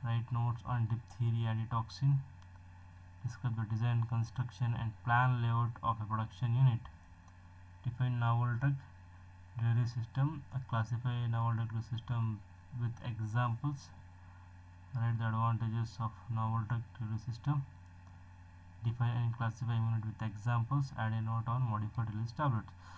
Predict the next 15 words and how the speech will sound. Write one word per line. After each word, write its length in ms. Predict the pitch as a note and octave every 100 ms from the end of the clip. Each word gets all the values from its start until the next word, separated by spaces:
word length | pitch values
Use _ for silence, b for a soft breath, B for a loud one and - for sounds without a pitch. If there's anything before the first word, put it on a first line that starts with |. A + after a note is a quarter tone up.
| B -
So 140 | - C3+
overall, 220 | C#3 D3
this 160 | C3+ C#3+
is 80 |
thirty-five 500 | C3+ A#2 D3 C#3 D3
questions 400 | C#3 C3+ C3+ C#3
are 160 | C3+ B2
there, 200 | A#2 E3+ - B B B -
uh, 220 | A2+ A2
which 260 | A2 A#2+ A#2
are, 240 | B2+ A#2+
uh, 220 | A2+ A2+ A2+ -
three 180 | A#2 A#2+
marks 440 | A#2 A2+ A2+ A2+ -
and 160 | A2+